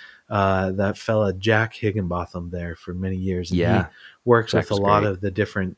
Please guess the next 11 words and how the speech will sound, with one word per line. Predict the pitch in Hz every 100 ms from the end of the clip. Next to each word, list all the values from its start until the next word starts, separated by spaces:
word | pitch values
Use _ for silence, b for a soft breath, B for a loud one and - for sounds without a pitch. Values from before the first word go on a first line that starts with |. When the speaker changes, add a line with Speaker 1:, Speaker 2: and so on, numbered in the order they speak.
| 98
Speaker 1:
bands | 95 95 92 90 98
in | 90
the |
Christian | 87 98 - 95 92
industry, | 90 90 - 92 90 82
and | 87 82 85 - b b b b 90
I, | 92 90 90 80 _ - -
I | 98
was | 87
very | 90 95 123 131 127
blessed. | 98 82 78 -